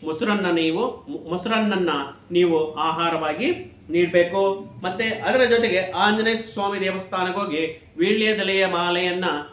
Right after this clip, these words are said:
ಅಲಂಕರಿಸಿ ಹನ್ನೊಂದು ಪ್ರದಕ್ಷಿಣೆಗಳನ್ನು ಮಾಡಿ ಆಂಜನೇಯ ಸ್ವಾಮಿನ ಪ್ರತಿ ಶನಿವಾರ ಆರಾಧನೆ ಮಾಡುವ ಕಾರಣದಿಂದ ನೀವು ಈ ಪರಿಹಾರದಿಂದ ನೀವು ಅತ್ಯುತ್ತಮ ಫಲಗಳನ್ನು ಪಡೆಯಬಹುದು.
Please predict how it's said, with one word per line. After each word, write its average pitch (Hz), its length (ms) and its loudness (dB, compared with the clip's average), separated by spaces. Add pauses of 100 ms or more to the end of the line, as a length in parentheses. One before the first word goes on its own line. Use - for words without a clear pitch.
(120)
ಅಲಂಕರಿಸಿ 190 880 -2
ಹನ್ನೊಂದು 180 260 0
ಪ್ರದಕ್ಷಿಣೆಗಳನ್ನು 185 840 -2
ಮಾಡಿ 180 600 -4
ಆಂಜನೇಯ 180 380 -2
ಸ್ವಾಮಿನ 170 380 -2 (160)
ಪ್ರತಿ 156 300 -10
ಶನಿವಾರ 185 320 0
ಆರಾಧನೆ 165 560 0
ಮಾಡುವ 156 440 -4
ಕಾರಣದಿಂದ 180 480 -2 (500)
ನೀವು 185 520 2
ಈ 226 220 -4
ಪರಿಹಾರದಿಂದ 190 800 0
ನೀವು 175 360 0
ಅತ್ಯುತ್ತಮ 202 840 -6
ಫಲಗಳನ್ನು 165 840 -2
ಪಡೆಯಬಹುದು. 165 840 0